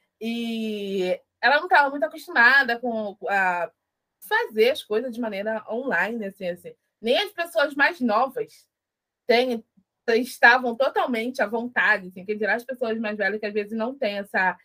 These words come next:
autonomia, sendo que a gente deu muita força pra ela, o pessoal ficou mandando mensagem fofinha, e ela conseguiu falar a poesia até o fim, foi muito bonitinho. Mas é basicamente isso, e aí quem,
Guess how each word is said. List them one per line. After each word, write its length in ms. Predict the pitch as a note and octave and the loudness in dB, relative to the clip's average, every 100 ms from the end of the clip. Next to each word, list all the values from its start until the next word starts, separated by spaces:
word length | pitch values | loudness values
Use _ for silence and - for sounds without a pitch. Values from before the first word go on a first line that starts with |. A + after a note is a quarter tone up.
| _ _ | _ _
autonomia, 800 | G3+ A3 A3 A3 A#3+ C4+ G3+ G#3 | 0 0 2 0 0 -4 0 0
sendo 180 | G#3+ G#3 | 0 -2
que 60 | A3 | -2
a 80 | |
gente 100 | A3 | 0
deu 100 | G#3+ | 0
muita 220 | A3 C#4 A#4+ | -2 -4 -6
força 240 | F#4 - | -6 -4
pra 160 | F4+ - | 2 6
ela, 200 | A#3+ A#3 | 6 4
o 20 | |
pessoal 280 | A3+ A#3 A3 | 0 -2 -2
ficou 140 | A3+ | -2
mandando 240 | A3 A3 A3 | -4 -2 -2
mensagem 320 | A3 G#3+ - | 0 -2 -4
fofinha, 640 | G3+ - B3+ B3 G#3+ F3+ _ _ - | -12 -8 -6 -4 -2 -4 _ _ 2
e 40 | |
ela 180 | A#3 C#4 | 6 6
conseguiu 580 | D#4+ F4 F#4+ B3 B3 F4 | 4 -2 -2 -2 -4 0
falar 260 | D4 A3 A3 | 4 6 6
a 60 | |
poesia 360 | A3 G#3+ A3+ G#3+ | 4 0 2 0
até 140 | B3 | 0
o 60 | B3+ | -4
fim, 260 | G#3+ G#3 | -4 -6
foi 100 | A3+ | -2
muito 200 | A#3+ F4+ | -4 -4
bonitinho. 440 | F#4+ F#4 - B2+ - _ _ _ _ _ - | -6 -6 -8 -20 -20 _ _ _ _ _ 0
Mas 260 | D4+ F4 | 4 8
é 80 | F4+ | 8
basicamente 580 | D4+ E4 E4+ D#4 D4+ G#4 | 8 6 4 -4 -4 0
isso, 640 | F#4 G3+ G#3+ B3 F4 G#4+ _ | 0 0 -4 -4 -6 -6 _
e 100 | A3+ | 2
aí 200 | A3+ A#3 | 4 4
quem, 640 | B3 C#4+ C4+ D4 D4 C#4+ | 2 2 2 -2 -6 -8